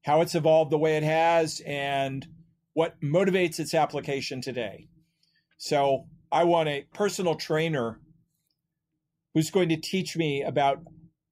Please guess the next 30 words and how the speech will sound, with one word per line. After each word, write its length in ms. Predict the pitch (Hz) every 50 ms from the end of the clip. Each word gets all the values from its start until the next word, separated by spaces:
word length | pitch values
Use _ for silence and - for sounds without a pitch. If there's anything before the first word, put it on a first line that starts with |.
| _ _ _ -
how 220 | - 170 185 214
the 100 | 240 233
framework 520 | 233 - 214 208 196 185 180 170 160 160 -
was 160 | 170 151 -
established, 800 | 156 147 - - 151 127 120 120 117 104 - - - - - - _ _ _ _ _ _ _ _ _ _
how 220 | - 220 269 302
it 60 | 214
has 200 | 196 190 180 -
changed 400 | - - 175 170 160 151 - -
over 200 | 165 151 139 147
time, 480 | 147 - - 147 135 123 113 104 107 - - - - - _ _ _ _ _ _ _ _ _ _ _ _ _ _ _ _ _ -
how 540 | 147 175 190 202 208 208 214 208 208 - - -
these 260 | 156 165 160 156 -
different 360 | - 196 202 196 196 180 170 -
institutional 840 | 190 180 175 - - - 170 156 - 185 180 165 - 185 165 156 139
features 580 | - - 170 165 160 160 - 156 147 143 - -
affect 420 | 143 156 - 165 165 156 - -
what 200 | 156 156 165 -
the 140 | 151 147 156
agency 420 | 160 151 156 156 143 - - 147
does 240 | 139 147 143 135 143
and 100 | 147 139
how 160 | 135 139 139
it 80 | 131 127
does 240 | 139 135 123 117 -
it. 120 | 98 - _ _ _ _ _ _ _ _ _ _ _ _ _ _ _
What 160 | - 196 202
is 200 | 196 185 180 -
the 480 | 175 180 165 170 170 165 165 160 - -
human 540 | - - 226 226 226 220 208 185 170 156